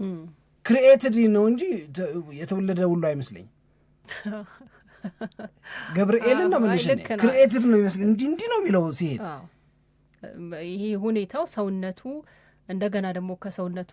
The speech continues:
Speaker 1: ጋር ያለው ቅልጥፍና
Speaker 2: ኧረ በጣም።
Speaker 1: እንደዚህ እንደዚህ ምናምን ስታየው ለብዙ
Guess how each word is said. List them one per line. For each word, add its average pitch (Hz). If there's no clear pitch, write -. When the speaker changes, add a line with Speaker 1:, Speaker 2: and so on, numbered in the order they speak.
Speaker 1:
ጋር 175
ያለው 175
ቅልጥፍና 180
Speaker 2:
ኧረ 311
በጣም። 175
Speaker 1:
እንደዚህ 185
እንደዚህ 185
ምናምን 185
ስታየው 233
ለብዙ 233